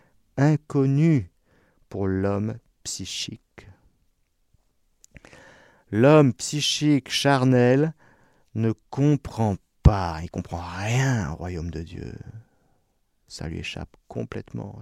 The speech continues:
Qu'est-ce que vous racontez ? Il comprend pas. Ben, c'est normal. Parce que pour comprendre, il te faut le Saint-Esprit. Tu ne peux pas entrer ni voir le royaume de Dieu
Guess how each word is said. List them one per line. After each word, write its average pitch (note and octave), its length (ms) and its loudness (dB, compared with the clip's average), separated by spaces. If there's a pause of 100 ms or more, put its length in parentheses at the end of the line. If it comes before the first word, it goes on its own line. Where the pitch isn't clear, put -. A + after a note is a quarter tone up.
(120)
Qu'est-ce C#3 260 -10
que - 120 -14
vous G2+ 100 -12
racontez ? B2 600 -12 (1300)
Il - 40 -20
comprend D3+ 280 -6
pas. - 240 -12 (1200)
Ben, A2 100 -6
c'est A2+ 140 -10
normal. D2 520 -8 (920)
Parce G2 180 -8
que - 100 -10
pour A#2 280 -4
comprendre, F2+ 680 -8 (400)
il G2 100 -10
te - 140 -6
faut G2 200 -8
le F2 80 -8
Saint-Esprit. - 800 -12 (1500)
Tu A#2+ 120 -4
ne A#2 120 4
peux B2 220 0
pas F2+ 380 -4
entrer G2+ 640 -6
ni G#2 180 -2
voir F#2+ 320 -4
le F2+ 60 -4
royaume F#2 360 -2
de F2+ 100 -6
Dieu F2+ 360 -6